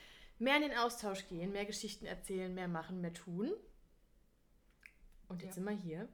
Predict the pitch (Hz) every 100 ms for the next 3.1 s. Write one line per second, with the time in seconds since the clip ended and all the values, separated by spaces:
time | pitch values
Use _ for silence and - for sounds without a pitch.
0 | - 202 175 170 - - 196 208 254 233
1 | 196 - - 208 190 - 208 208 220 214
2 | 226 - 185 170 175 190 214 208 175 170